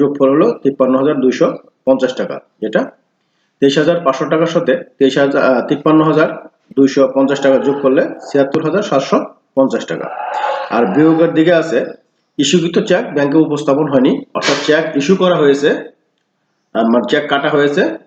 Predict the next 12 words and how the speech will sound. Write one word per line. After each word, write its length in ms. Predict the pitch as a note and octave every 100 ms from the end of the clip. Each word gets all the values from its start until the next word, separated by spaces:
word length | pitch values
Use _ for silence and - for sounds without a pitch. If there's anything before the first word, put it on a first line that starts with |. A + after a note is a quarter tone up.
| _ _
কিন্তু 200 | B2+ C3 C#3 C#3+ -
চেকটা 260 | C#3 C3 E3
ব্যাংকে 200 | C3 C3
উপস্থাপন 440 | D3 C3+ C3+ B2+ B2+
হয়নি, 180 | A#2 C3+ - -
তাই 140 | A2+
ব্যাংকের 360 | A#2 C3 C#3 C#3+ C#3+
টাকা 160 | C3+ E3
পরিশোধ 340 | D3+ C#3+ D3 F#3+ -
হয়নি। 220 | B2+ A#2 E2+ -
তাহলে 180 | G2 B2
এখানে 200 | B2 D3+